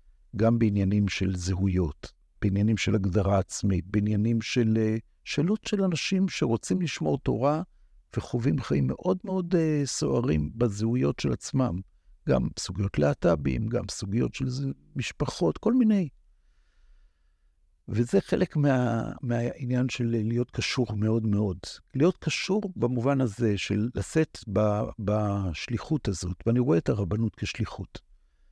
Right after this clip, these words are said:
רבנות זה משימת חיים. אני אומר לכם, כרבני קהילה, זה לא דבר שעושים על הדרך. אני חושב שזו טעות גדולה במדינת ישראל, שלא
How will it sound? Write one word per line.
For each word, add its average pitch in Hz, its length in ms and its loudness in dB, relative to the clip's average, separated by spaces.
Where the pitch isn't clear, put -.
רבנות 117 580 2
זה 110 400 2
משימת 120 460 0
חיים. 110 340 -2
אני 104 120 2
אומר 120 320 4
לכם, 113 420 0
כרבני 107 800 0
קהילה, 117 540 0
זה 110 100 0
לא 139 100 6
דבר 120 260 4
שעושים 110 440 0
על 113 60 4
הדרך. 92 440 -2
אני - 600 -20
חושב 123 160 0
שזו 104 280 0
טעות - 380 -2
גדולה 117 340 2
במדינת 104 560 0
ישראל, 110 380 -6
שלא 113 560 2